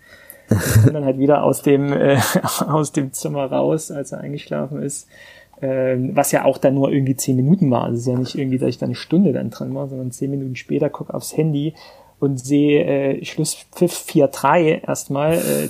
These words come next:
das ist so ein, äh, Wow-Effekt. Um dann danach im Ticker, äh, nachzu-, äh, nachzulesen, dass du sogar noch in der, ja, neunzigsten plus zehn Elfmeter gegen dich bekommen hast, den, äh, Menne noch hält. Ähm, ja, ihr könnt euch sicherlich vorstellen, äh,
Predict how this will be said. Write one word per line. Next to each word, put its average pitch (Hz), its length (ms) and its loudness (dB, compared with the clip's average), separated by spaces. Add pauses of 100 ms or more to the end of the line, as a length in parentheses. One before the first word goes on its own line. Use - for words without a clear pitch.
das 147 160 -4
ist - 80 -12
so 135 200 0
ein, 135 200 -4
äh, - 180 -6
Wow-Effekt. 165 840 -2 (400)
Um 135 140 -2
dann 139 100 4
danach 139 460 2
im 131 200 -4
Ticker, 156 400 0
äh, 151 120 2
nachzu-, 151 800 -2
äh, 143 560 -4
nachzulesen, 143 840 -4
dass 135 220 -6
du 143 60 -16
sogar 135 320 -4
noch 147 240 -4
in 143 80 -8
der, 135 260 2 (180)
ja, 139 200 0
neunzigsten 143 600 -2
plus - 260 -4
zehn 156 420 0
Elfmeter 156 560 2
gegen 143 240 2
dich 143 160 -4
bekommen 143 360 0
hast, 151 240 -2
den, 139 220 0
äh, 139 80 -4
Menne 139 320 0
noch 135 240 -4
hält. 147 320 0 (640)
Ähm, 139 320 0
ja, 156 260 0 (120)
ihr - 140 -18
könnt 143 200 -2
euch 143 260 0
sicherlich 139 340 -2
vorstellen, 151 680 0
äh, 143 300 -2